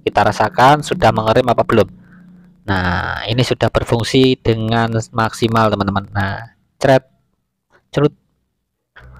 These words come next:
Oke teman-teman, seperti itu ya. Prosesnya mudah sekali. Jadi nggak perlu dikocok-kocok teman-teman ya.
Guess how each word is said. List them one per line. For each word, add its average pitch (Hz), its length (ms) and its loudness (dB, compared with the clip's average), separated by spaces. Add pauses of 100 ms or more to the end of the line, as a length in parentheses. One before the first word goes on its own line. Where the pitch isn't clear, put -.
(720)
Oke 143 380 2
teman-teman, 131 420 0
seperti 117 400 2
itu 147 140 4
ya. 127 260 4 (160)
Prosesnya 127 1040 0
mudah 117 320 0
sekali. 127 480 2 (680)
Jadi - 240 -2
nggak 113 160 4
perlu 120 320 4
dikocok-kocok 113 800 4
teman-teman 110 400 -2
ya. 104 140 -2